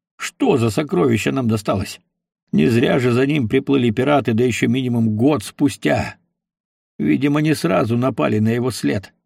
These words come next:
Выходит, что эти кристаллы очень ценные. Пусть остаются в пещере. Мешок положим на топчан с пиратскими саблями. Я только один кристалл возьму. Может, чего в голову придёт.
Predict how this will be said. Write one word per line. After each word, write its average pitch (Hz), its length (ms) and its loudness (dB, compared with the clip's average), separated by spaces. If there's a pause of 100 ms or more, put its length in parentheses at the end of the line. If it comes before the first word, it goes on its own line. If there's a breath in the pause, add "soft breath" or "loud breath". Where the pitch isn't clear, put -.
(400)
Выходит, 113 720 0 (380)
что - 260 0
эти 190 200 0
кристаллы 160 600 2
очень 180 340 0
ценные. 160 600 -2 (680)
Пусть 196 300 0
остаются 165 600 0
в - 80 -14
пещере. 120 680 -2 (720)
Мешок 151 480 0
положим 160 420 0
на 123 100 -2
топчан 151 420 -2
с - 80 -14
пиратскими 143 540 -2
саблями. 98 580 -2 (440)
Я - 120 0
только 127 260 0
один 135 220 0
кристалл 135 460 0
возьму. 98 400 0 (420)
Может, 107 300 -2
чего 135 280 0
в 104 80 0
голову 110 380 0
придёт. 135 400 -2